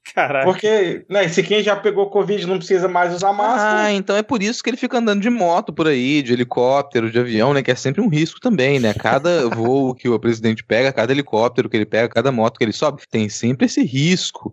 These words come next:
Speaker 3: de ele sofrer um acidente e ter aí, né, uma, uma consequência grave.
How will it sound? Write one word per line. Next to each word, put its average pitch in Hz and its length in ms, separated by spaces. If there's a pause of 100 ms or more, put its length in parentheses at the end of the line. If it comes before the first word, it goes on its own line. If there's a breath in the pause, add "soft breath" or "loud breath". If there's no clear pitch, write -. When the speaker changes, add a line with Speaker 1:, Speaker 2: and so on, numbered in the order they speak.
(140)
Speaker 3:
de 110 160
ele 107 100
sofrer 120 320
um 123 80
acidente 127 840 (100)
e 107 220
ter 113 300
aí, 123 260
né, 131 180
uma, 113 320
uma 110 120
consequência 120 600
grave. 120 720